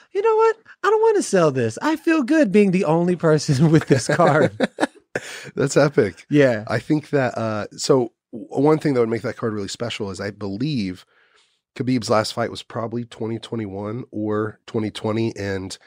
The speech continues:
Speaker 2: they were talking about him still making a comeback, but his father died.
Speaker 1: Mm.
Speaker 2: And his father was always in his corner.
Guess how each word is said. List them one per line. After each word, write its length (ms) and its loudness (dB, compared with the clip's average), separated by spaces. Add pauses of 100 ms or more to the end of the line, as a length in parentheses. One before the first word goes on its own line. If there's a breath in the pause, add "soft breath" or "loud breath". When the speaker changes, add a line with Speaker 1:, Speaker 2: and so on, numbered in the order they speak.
(280 soft breath)
Speaker 2:
they 80 -4
were 100 0
talking 540 -2
about 520 -10 (320 soft breath)
him 360 -4
still 260 0
making 240 -2
a 40 -6
comeback, 520 -6 (540)
but 100 -6
his 120 -6
father 300 -2
died. 340 -12 (360)
Speaker 1:
Mm. 140 -8
Speaker 2:
And 60 -6
his 160 -6
father 540 0
was 220 -10 (100)
always 380 -4
in 80 -6
his 120 -10
corner. 520 -16